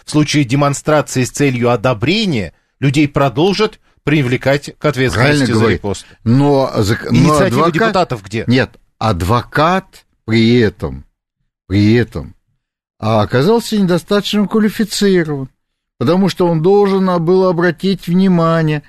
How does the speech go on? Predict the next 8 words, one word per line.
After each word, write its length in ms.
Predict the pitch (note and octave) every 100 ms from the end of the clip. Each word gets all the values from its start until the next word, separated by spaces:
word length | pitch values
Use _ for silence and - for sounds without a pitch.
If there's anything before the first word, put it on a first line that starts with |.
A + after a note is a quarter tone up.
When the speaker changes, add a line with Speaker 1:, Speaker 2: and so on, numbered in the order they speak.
| _ _ _ -
Speaker 2:
а, 160 | C3+ C3+
что 300 | - - D3+
существует 800 | - C#3+ D#3+ D3+ D#3 D3+ B2+ -
объективная 1120 | A2+ F#2 G#2 - - F3+ A3 F3+ B2+ F#2+ F2 _ _ _ -
и 140 | F#3
субъективная 1120 | E3+ G#3 E3+ C#3+ C3 - D3 F3+ F#3 F3+ E3
сторона 640 | C#3+ - C#3 C#3+ C#3+ C#3+ B2
деяния, 880 | F2+ G2 F#2 B2+ F#3+ G3+ E3 A2+ F#2